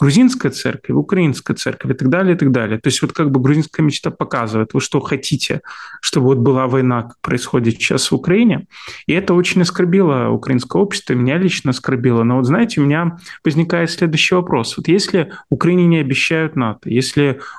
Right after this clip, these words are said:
Украине по сути, да, то есть вот не обещает даже Европейский Союз. То есть мы не знаем, когда это все фактически произойдет,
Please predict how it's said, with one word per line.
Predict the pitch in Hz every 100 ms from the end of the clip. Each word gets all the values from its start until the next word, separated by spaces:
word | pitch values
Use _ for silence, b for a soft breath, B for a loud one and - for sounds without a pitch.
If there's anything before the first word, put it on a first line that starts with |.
| -
Украине | 120 151 151 190 185 139 120 - - - -
по | 151
сути, | - 143 120 - -
да, | 147 156
то | 165 160
есть | - -
вот | 127 127
не | 135
обещает | 127 117 - 175 180
даже | 151 -
Европейский | 135 131 135 151 - -
Союз. | - 143 117 -
То | -
есть | -
мы | 143
не | 147
знаем, | 143 165 135
когда | - 123 127
это | 123 127
все | - 190
фактически | 180 - - 156 - - 151
произойдет, | - 135 127 139 135 107 -